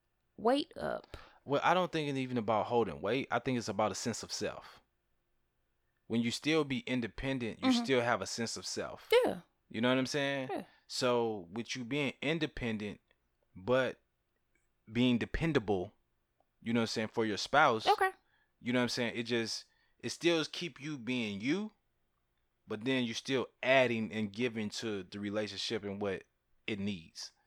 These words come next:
Speaker 1: I totally agree with that.
Speaker 2: You know what I'm saying?
Speaker 1: I do.
Speaker 2: Because that's, that's the thing, like, when people get deep into relationships or marriage, like, that's where they lose themselves at, because you got,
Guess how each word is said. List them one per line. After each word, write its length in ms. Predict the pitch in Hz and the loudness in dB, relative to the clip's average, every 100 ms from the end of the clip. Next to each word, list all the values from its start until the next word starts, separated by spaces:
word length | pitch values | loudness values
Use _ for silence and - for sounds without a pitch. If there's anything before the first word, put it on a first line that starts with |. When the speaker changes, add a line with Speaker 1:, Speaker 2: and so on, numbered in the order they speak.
| - | 2
Speaker 1:
I 100 | 220 | 2
totally 320 | 214 170 139 | 2 -2 -2
agree 220 | 131 95 | -2 -6
with 120 | - | -8
that. 160 | - 73 | -10 -2
Speaker 2:
You 60 | 117 | 2
know 80 | |
what 80 | 123 | 2
I'm 80 | 123 | 2
saying? 300 | 127 135 139 | -2 -2 -2
Speaker 1:
I 60 | 233 | -2
do. 220 | 165 151 _ _ _ _ - | -6 -10 _ _ _ _ -8
Speaker 2:
Because 260 | 127 127 117 | -2 0 2
that's, 220 | 131 127 | 2 0
that's 300 | 95 131 131 | 2 4 4
the 120 | 123 110 | -2 -2
thing, 320 | 131 127 113 | 0 2 2
like, 240 | 104 98 - | 0 -2 -6
when 120 | 104 | -6
people 240 | 127 113 | -6 -6
get 320 | 104 113 104 - _ _ _ 92 | -4 -4 -4 -8 _ _ _ -2
deep 220 | 123 123 | 0 2
into 240 | 120 120 | -2 -2
relationships 680 | 117 110 107 - - 110 104 | -2 0 -2 -4 -4 -4 -4
or 80 | 101 | -4
marriage, 440 | 92 110 110 101 92 | -2 -2 -2 -4 -6
like, 160 | 92 95 | -6 -4
that's 240 | 107 - | -4 -4
where 80 | 101 | -4
they 140 | 95 | -4
lose 300 | 95 120 117 | -2 0 0
themselves 420 | 107 - 101 92 98 | -4 -4 -4 -4 -6
at, 120 | 90 | -6
because 320 | 87 101 90 | -8 -8 -8
you 60 | 95 | -6
got, 280 | 90 73 | -6 -6